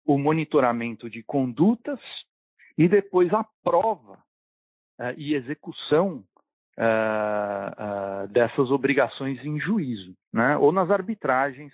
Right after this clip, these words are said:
eh, como na minha experiência, né? Então, os, os smart contracts, né? Os,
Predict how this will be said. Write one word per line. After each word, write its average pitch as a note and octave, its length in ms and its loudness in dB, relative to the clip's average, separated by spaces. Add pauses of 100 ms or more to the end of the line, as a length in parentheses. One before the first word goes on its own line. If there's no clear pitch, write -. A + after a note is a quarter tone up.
(120)
eh, A#2+ 100 -18
como C3+ 420 -14
na B2 140 -4
minha C3 140 -6
experiência, C3+ 760 -4
né? A2+ 180 0
Então, G3 320 0 (840)
os, G#3+ 320 2 (180)
os E3 220 -2
smart A#3+ 400 0
contracts, F#3 880 -4
né? C#3 160 -6
Os, A#2 260 -10